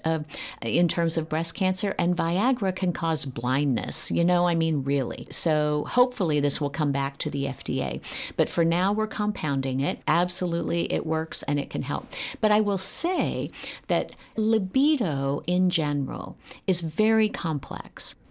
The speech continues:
All of human sexual behavior, men and women, is a balance of accelerators and brakes. And we often think that we need more accelerator, that we need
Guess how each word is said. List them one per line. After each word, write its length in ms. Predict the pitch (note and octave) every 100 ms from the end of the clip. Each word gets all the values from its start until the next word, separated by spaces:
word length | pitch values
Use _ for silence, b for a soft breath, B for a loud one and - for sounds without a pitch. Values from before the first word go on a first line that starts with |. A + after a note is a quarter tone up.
| -
All 500 | G#3+ C#4+ F4+ F4+ D#4+
of 180 | F3+ E3+
human 360 | G#3 F#3 E3+
sexual 460 | - D#3+ - - C3
behavior, 580 | C3 A#2 C3 A#2 A#2+ A#2+
men 440 | D3+ F#3 A#3 C#4 E3+
and 320 | E3 E3+ D#3
women, 400 | C#3 A#2+ - - B B B -
is 140 | F3
a 60 | D3
balance 800 | C#3+ D3 D3 C#3+ A2+ - - -
of 100 | D3
accelerators 960 | C#3 - - F3 G3 G#3 G#3+ A3+ A3 - -
and 180 | - D#3+
brakes. 580 | C#3 A#2 - - - - B B B B
And 180 | F3 E3+
we 120 | E3 -
often 480 | F3+ B3+ F4 F4 D#4+
think 480 | - D#3 A#2+ B2
that 160 | - D#3+
we 140 | E3+
need 240 | E3 D#3 D#3
more 180 | D3+ D3+
accelerator, 880 | C#3+ C#3+ A#2 A#2 - - - C#3 - -
that 140 | B2+
we 140 | D#3+
need 380 | C#3+ C3+ C3 B2